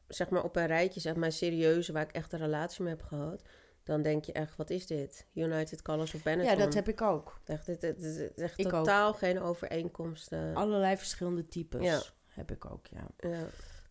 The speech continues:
Speaker 2: Dat heb ik ook.
Speaker 1: En waar we het net ook over hadden en waar we het ook in onze eerste podcast over hadden, is over leeftijd. Kijk, je komt wel op een leeftijd dat ik vind niet altijd, kijk, mensen zeggen altijd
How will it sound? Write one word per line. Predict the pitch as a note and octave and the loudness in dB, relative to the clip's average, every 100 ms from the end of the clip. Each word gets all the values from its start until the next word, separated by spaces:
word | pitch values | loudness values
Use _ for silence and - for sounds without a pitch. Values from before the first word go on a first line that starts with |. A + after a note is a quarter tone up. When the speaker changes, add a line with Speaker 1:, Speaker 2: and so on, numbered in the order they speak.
| - | -12
Speaker 2:
Dat | D3+ C#3+ B2 | -10 -10 -8
heb | C#3+ C#3+ | -10 -10
ik | C3 - | -12 -8
ook. | C3 A#2 - - | -6 -6 -10 -2
Speaker 1:
En | E3 | 2
waar | E3 E3+ | 4 6
we | |
het | F3 | 4
net | F3 E3+ | 4 4
ook | F#3 F#3 | 4 4
over | F3+ F3+ | 4 2
hadden | E3+ E3+ | 2 4
en | |
waar | E3+ E3 | 4 2
we | |
het | E3+ | 2
ook | E3+ F3 | 2 2
in | F3 F3 | 2 2
onze | F3 E3+ - | 0 -2 0
eerste | F#3 F#3 - | 4 4 2
podcast | - D#3+ D#3+ D#3+ D#3 | -2 -2 -2 -4 -2
over | D#3 D#3+ D#3+ | -2 -2 -4
hadden, | D#3 D#3 D#3+ | -4 -2 -2
is | D#3 - | -4 -2
over | D#3 D#3 | -2 -2
leeftijd. | D#3 D#3 F3+ G3 - - - | 0 2 2 -2 -4 -6 -6
Kijk, | C#3+ D#3 | -6 -6
je | E3 | -6
komt | D#3 F#3+ F3 | -4 -2 -2
wel | E3+ E3 | -2 -2
op | E3+ E3 | -4 -2
een | |
leeftijd | D#3 D#3 D#3+ D3+ C#3+ - - - - - - _ | 0 0 -2 -4 -6 -6 -14 -20 -20 -20 -20 _
dat | - D#3+ - | -2 -2 0
ik | F3+ - | 0 -2
vind | - - F3+ E3+ E3+ | -10 0 2 2 0
niet | F3+ F3+ G3 F#3+ - | 0 2 0 -2 -6
altijd, | F#3 E3+ E3 - F#3+ F#3 | -2 -2 -2 -2 -2 0
kijk, | A#3 | 0
mensen | A#3 B3 D4+ | 2 2 2
zeggen | D#4+ D4+ | 0 -2
altijd | C#4 C#4 | -2 -4